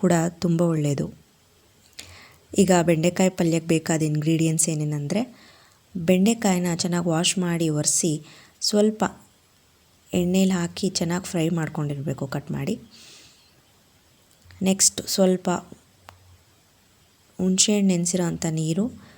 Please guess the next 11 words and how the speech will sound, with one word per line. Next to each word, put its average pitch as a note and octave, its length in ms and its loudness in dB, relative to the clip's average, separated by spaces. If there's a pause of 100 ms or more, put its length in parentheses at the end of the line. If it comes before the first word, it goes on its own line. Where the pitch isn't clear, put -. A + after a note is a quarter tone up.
(280)
ಮತ್ತು F3 260 -2 (540)
ಒಂದು F3 180 0 (100)
ಜಜ್ಜಿರೋ F3 440 0
ಅಂಥ D#3+ 140 -4 (120)
ಬೆಳ್ಳುಳ್ಳಿ, D#3+ 440 -2 (460)
ಸ್ವಲ್ಪ F3 260 -2 (120)
ಕರಿಬೇವು, E3 480 0 (320)
ಸ್ವಲ್ಪ E3+ 240 -4 (140)
ಕೊತ್ತಂಬರಿ, E3+ 460 -2 (600)
ಒಂದು E3+ 160 0
ಟೊಮ್ಯಾಟೊ, D#3+ 460 0